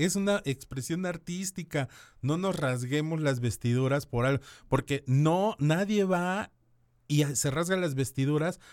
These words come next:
por cuestiones que, digamos, artistas varones van y plantan un, una escultura, van y hacen una intervención,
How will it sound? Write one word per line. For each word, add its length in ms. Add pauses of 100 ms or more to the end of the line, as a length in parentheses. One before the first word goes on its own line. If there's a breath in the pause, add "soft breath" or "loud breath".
(260 loud breath)
por 180
cuestiones 560 (200)
que, 640
digamos, 440
artistas 840
varones 640 (540 soft breath)
van 240
y 40
plantan 500
un, 320
una 280
escultura, 800
van 320
y 80
hacen 260
una 160
intervención, 1040